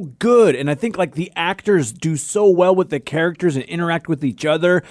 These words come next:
The stories have been fantastic. And the way that they've been able to adapt a, and, and this is no discount to the comic, it's just you can't really get super in-depth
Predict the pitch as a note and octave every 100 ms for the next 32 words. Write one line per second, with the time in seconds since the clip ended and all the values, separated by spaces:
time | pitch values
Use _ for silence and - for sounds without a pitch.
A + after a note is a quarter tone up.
0 | - B2 A#2+ - F#3 G3+ G3 E3 C3 C#3+
1 | - B2+ A2+ - C#3+ E3 - F#3 F3+ -
2 | - - - D3 C#3+ C#3 E3 G3 F#3 C3
3 | C#3+ D#3 C#3 D3 D3 D3 - B2+ G#2 C3
4 | C3+ C#3 - C3+ B2 A#2 G#2+ - - _
5 | _ _ E3+ F3 F3 - F3 E3+ F#3+ F3
6 | F3+ F#3+ E3+ E3 E3+ D#3+ C3 D#3+ D#3 E3
7 | D3 B2 C3+ C3 A#2 - F#3+ A3+ D3 D#3
8 | C#3 D#3+ C3+ C#3 D#3+ D3 D3+ D3 C3 -
9 | - D3+ D3 C3 C#3 B2+ G#2 D#3 F3 -